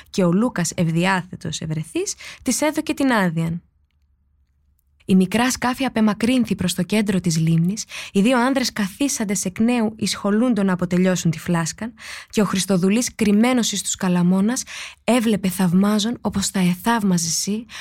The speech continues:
το χαριέστατον σύμπλεγμα της Νεάνιδος και του μικρού αδελφού της, εξακολουθούντος με όλη του τη δύναμη δια του κονταρίου να ανδωθεί τον πυθμένα. Η Πολύμνια εφαίνεται ακτινοβολούσα εκ χαράς.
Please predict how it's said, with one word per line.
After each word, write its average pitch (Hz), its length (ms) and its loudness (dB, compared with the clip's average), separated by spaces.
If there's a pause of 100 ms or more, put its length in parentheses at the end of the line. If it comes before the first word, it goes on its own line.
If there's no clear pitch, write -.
(160)
το 208 100 0
χαριέστατον 196 800 0
σύμπλεγμα 220 540 0
της 190 160 -2
Νεάνιδος 202 560 0
και 190 100 -8
του 185 120 0
μικρού 185 300 2
αδελφού 202 460 -4
της, - 200 -14 (300)
εξακολουθούντος 196 920 0
με 220 160 2
όλη 254 260 0
του 214 140 -4
τη 208 100 -2
δύναμη 220 480 0
δια 202 180 0
του 202 100 -8
κονταρίου 196 480 2
να 233 140 2
ανδωθεί 190 440 0
τον - 140 -2
πυθμένα. 196 640 2 (1080)
Η 185 120 2
Πολύμνια 196 580 2
εφαίνεται 233 480 2
ακτινοβολούσα 214 840 2
εκ 233 160 -4
χαράς. 202 720 -2